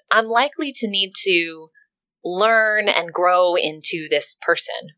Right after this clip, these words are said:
right? As we face challenges together, we're going to get better at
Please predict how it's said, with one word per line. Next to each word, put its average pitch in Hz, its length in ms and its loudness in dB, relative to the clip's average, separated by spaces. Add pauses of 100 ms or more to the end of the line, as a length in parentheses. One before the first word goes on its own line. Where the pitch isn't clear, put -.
right? 165 300 0
As 180 260 0
we 202 140 -8
face 151 280 0
challenges 240 500 2
together, 202 520 2 (320)
we're 214 300 2
going 185 280 2
to - 120 -4
get 165 200 0 (120)
better 160 440 4
at 143 260 2